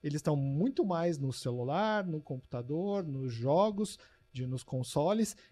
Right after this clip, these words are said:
Então, renove teu público. Invista também em montar times uni-, é, universitários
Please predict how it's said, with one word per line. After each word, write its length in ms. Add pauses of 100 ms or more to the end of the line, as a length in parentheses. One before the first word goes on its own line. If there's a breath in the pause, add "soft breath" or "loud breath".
(140 soft breath)
Então, 260
renove 360
teu 120
público. 600
Invista 680
também 480
em 60
montar 420
times 360
uni-, 300
é, 200
universitários 840